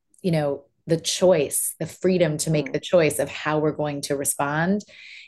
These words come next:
Speaker 1: And that is what we, that's why the self-regulation muscle is such an important muscle. And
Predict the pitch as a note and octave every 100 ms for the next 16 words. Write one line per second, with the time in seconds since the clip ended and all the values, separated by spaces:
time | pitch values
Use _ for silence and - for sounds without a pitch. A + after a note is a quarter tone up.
0 | - E3+ F3 F#3+ F#3 D#3+ - D#3+ E3 -
1 | E3+ D#3 - E3+ E3+ E3 D#3 D#3+ D#3 -
2 | D#3 - E3 D#3 D3+ D3+ D#3+ D#3+ D#3+ C#3+
3 | C#3 C#3+ C#3 - D#3 D#3 C#3+ C3+ D#3 D#3
4 | D3+ D3+ - C#3+ C#3+ E3 _ - - -
5 | _ F#3+ G3+ F#3 D#3+ D#3+ E3